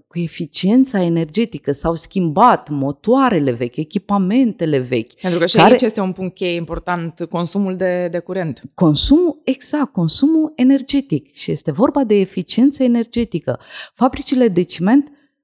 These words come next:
Speaker 1: sunt automatizate. O cameră de comandă nu arată chiar ca la nasa, dar e undeva pe acolo. Da? De aceea, încă o dată spun,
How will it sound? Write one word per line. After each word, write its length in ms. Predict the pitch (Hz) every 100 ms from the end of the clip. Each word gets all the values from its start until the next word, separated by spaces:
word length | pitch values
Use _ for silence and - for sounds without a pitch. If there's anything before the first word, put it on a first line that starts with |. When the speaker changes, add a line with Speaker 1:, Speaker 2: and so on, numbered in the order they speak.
| _
Speaker 1:
sunt 280 | - 226 233
automatizate. 1200 | 233 226 226 220 220 208 175 285 330 - 120 110 _ _ _ _ _ _ _ _ _ -
O 80 | 151
cameră 360 | 302 349 277
de 140 | 180 202
comandă 680 | 220 220 330 320 294 294 294 - _ _
nu 340 | - 370 320 214
arată 400 | 202 214 214 202
chiar 280 | - 240
ca 180 | 226 208
la 140 | 185 180
nasa, 600 | 254 320 320 311 _ _
dar 420 | 156 143 156 320
e 140 | 392 370 349
undeva 320 | 339 339 320
pe 120 | 311
acolo. 560 | 311 - 277 147 123 - _ -
Da? 200 | 285 320
De 100 | 202
aceea, 420 | 254 240 - 311 269
încă 220 | 277 233
o 20 |
dată 260 | 196 196 175
spun, 340 | - 330